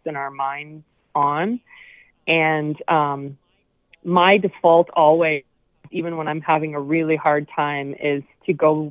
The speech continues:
back to what I know. And for me, sleep is the ultimate reset, and to gift yourself with extra sleep and good sleep, and then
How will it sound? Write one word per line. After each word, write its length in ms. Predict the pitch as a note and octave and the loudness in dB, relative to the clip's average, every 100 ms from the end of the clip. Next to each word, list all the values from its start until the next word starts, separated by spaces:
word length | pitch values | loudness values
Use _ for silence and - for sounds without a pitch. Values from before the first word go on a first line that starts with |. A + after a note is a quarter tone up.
| - | 0
back 280 | C#3+ - - | 0 0 -8
to 80 | |
what 140 | D3+ D#3 | -4 -2
I 120 | C3+ | -4
know. 440 | C#3 C3+ C#3 D3 D#3 | -4 -2 0 0 -2
And 140 | D3+ | -8
for 160 | - D3+ | -10 -8
me, 380 | D3 D3+ D3+ D3+ _ _ _ _ _ - - | -6 -6 -6 -8 _ _ _ _ _ -18 0
sleep 300 | F3+ F#3+ - | 2 2 2
is 160 | E3+ D3+ | -2 0
the 140 | D#3+ | -2
ultimate 480 | - D#3 D#3+ F3+ E3 | 0 -2 0 -2 -2
reset, 560 | D#3 D#3+ - F3 G3 - _ - | -2 -4 0 2 2 -2 _ -4
and 220 | D3+ D3 | -4 -4
to 80 | E3+ | -6
gift 300 | C#3+ D3+ - | -4 -4 -2
yourself 360 | E3 - D3 D3 | -6 -4 -4 -4
with 120 | D3+ C#3+ - | -8 -8 -2
extra 340 | D#3 - - F3+ | -4 -2 -4 -4
sleep 200 | - G#3 G3 | 0 -2 -2
and 180 | D3 | -4
good 200 | D3 E3+ F3+ | 2 0 0
sleep, 240 | G#3 G#3+ A3 _ _ _ _ - | -2 -2 -2 _ _ _ _ -4
and 260 | E3 E3 D#3+ | 0 2 2
then 320 | D#3+ D#3 D#3 | 2 2 -4